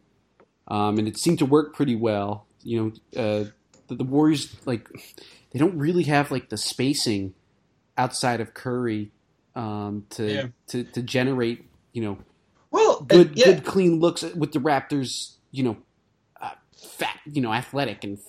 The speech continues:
Speaker 1: and fast defenders out there. The, the,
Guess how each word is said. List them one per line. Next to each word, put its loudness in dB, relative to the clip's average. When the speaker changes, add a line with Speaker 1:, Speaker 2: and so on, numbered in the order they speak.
Speaker 1:
and -10
fast -6
defenders -6
out -4
there. -4
The, -10
the, -6